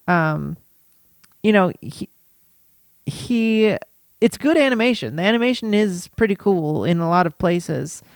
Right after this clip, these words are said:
especially the, the villain designs. I, I loved every villain. All the robots look really cool. And, it, you know, if you've seen literally every Cyberpunk and you're a Cyberpunk fiend and you wanna throw it on, sure.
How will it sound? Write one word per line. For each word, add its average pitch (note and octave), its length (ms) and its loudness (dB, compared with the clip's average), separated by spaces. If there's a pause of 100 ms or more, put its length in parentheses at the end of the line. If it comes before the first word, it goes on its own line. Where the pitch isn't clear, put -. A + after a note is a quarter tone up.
(140)
especially G#3 520 0
the, E3 280 2 (140)
the E3 80 0
villain F#3+ 720 0
designs. A#3 720 -2 (200)
I, F#3 120 0
I F3+ 200 2
loved G#3 300 2
every F#3+ 280 2
villain. D#3 520 -4 (320)
All G3+ 120 2
the G#3+ 140 2
robots G3 420 2
look G3 160 -2
really F#3+ 220 2
cool. E3+ 500 0 (760)
And, A3+ 180 2
it, - 120 -6 (360)
you D4 140 2
know, D#3 360 0 (260)
if A#3+ 240 2
you've A#3 520 -2 (880)
seen A3+ 600 0
literally F#3+ 540 4
every F3+ 260 4
Cyberpunk F#3+ 640 0
and F3 80 0
you're E3 100 2
a D#3+ 40 -2
Cyberpunk E3+ 600 -2
fiend F3+ 460 -2
and E3+ 200 -2
you D#3 60 -4
wanna E3 220 -2
throw F3 240 2
it D#3+ 80 0
on, F3+ 420 -2
sure. A2+ 340 -2